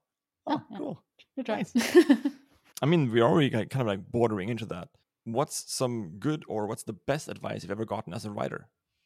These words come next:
Speaker 1: You know what? I really recommend, <laughs> there's this lady, her name is Catherine Rush. Catherine something Rush. Ugh, I'm,
Speaker 2: Mm-hmm,
Speaker 1: I'm
Speaker 2: mm-hmm,
Speaker 1: terrible.
Speaker 2: mm-hmm.
Speaker 1: I've actually seen her live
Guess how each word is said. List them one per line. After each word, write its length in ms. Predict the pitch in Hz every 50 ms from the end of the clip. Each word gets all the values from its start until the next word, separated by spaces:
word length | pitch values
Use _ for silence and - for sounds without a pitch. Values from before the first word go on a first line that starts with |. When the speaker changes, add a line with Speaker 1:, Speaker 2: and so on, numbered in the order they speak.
| _ _ _ _
Speaker 1:
You 200 | - 202 208 220
know 180 | 220 247 262 262
what? 180 | 262 254 254 -
I 100 | - 202
really 400 | 202 202 233 233 226 220 220 202
recommend, 720 | 185 190 185 185 185 175 165 165 165 160 156 156 160 156 - _ _ _ _ _ _ _ -
<laughs> 1300 | 190 - - - - - 240 - - 180 156 - - 113 - - - - - - - - - 233 - -
there's 240 | 233 240 247 226 208
this 260 | 226 220 202 - -
lady, 440 | 180 175 180 180 180 180 175 170 160
her 100 | 170 185
name 200 | 180 185 180 175
is 200 | 165 156 - - -
Catherine 680 | - - 202 196 202 196 202 208 214 202 190 185 180 - _ _ _ _ _ _ _ _ _ _
Rush. 640 | - 147 147 147 160 185 196 - - - - - - _ _ _ _ _ _ -
Catherine 440 | - 185 190 190 190 202 202 190 180
something 460 | 180 - 175 165 156 160 156 143 131
Rush. 400 | 139 139 127 123 - - - 139
Ugh, 100 | 147 - - - _ _ -
I'm, 60 | 110
Speaker 2:
Mm-hmm, 100 | 104 107
Speaker 1:
I'm 180 | 120 135 143
Speaker 2:
mm-hmm, 60 | 139 -
Speaker 1:
terrible. 320 | 147 139 139 131 139 139
Speaker 2:
mm-hmm. 540 | - - - - - - - - _ - 190
Speaker 1:
I've 80 | 185
actually 320 | 196 190 190 - - 233 180
seen 260 | - - 202 180 170
her 200 | 175 165 165 156
live 560 | 143 135 139 131 135 135 127 127 123 123 123